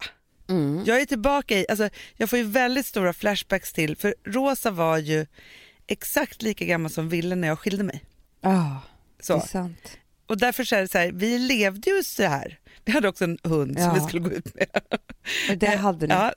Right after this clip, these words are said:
Speaker 2: så jag, det, det är som att jag så här, alltså, nu på ett helt annat sätt. Alltså, jag är inte olycklig och, och vill gråta och har en och femtio på kontot, utan,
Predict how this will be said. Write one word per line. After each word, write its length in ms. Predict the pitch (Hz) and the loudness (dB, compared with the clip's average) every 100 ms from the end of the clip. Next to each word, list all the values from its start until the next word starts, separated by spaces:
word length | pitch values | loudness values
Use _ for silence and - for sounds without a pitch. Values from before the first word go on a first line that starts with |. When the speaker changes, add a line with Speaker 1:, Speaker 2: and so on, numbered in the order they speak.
| - | -2
Speaker 2:
så 60 | |
jag, 440 | 247 208 285 285 214 | -2 2 2 2 0
det, 140 | 254 | -2
det 120 | 214 | 0
är 40 | 247 | -2
som 120 | 269 | 0
att 120 | 262 | 0
jag 160 | 214 202 | 2 2
så 80 | 202 | 2
här, 140 | 185 - - - - _ - _ | 0 -4 -20 -20 -20 _ -20 _
alltså, 280 | 208 208 185 | -2 2 0
nu 240 | 190 190 180 | 2 0 2
på 120 | 175 | 0
ett 100 | 160 | -4
helt 300 | 165 147 139 | -2 -2 0
annat 240 | 139 139 | -2 -2
sätt. 280 | - - - | -2 -4 -4
Alltså, 180 | 151 156 | -8 0
jag 80 | 156 | 0
är 40 | |
inte 160 | 156 - | 0 -2
olycklig 640 | 156 143 143 - 143 139 | -4 -2 -4 -4 -2 0
och, 120 | 135 - 82 - | 0 -2 -6 -8
och 180 | 143 156 | -8 -8
vill 60 | |
gråta 380 | 143 156 139 - | -4 -2 -2 -2
och 120 | 143 | -4
har 260 | 139 135 131 | -2 -2 -2
en 140 | 139 151 | -2 -4
och 80 | 147 | -2
femtio 280 | 151 143 | -4 -4
på 80 | - | -4
kontot, 380 | - 165 165 165 | -2 -2 -2 -4
utan, 280 | 170 160 | 0 -2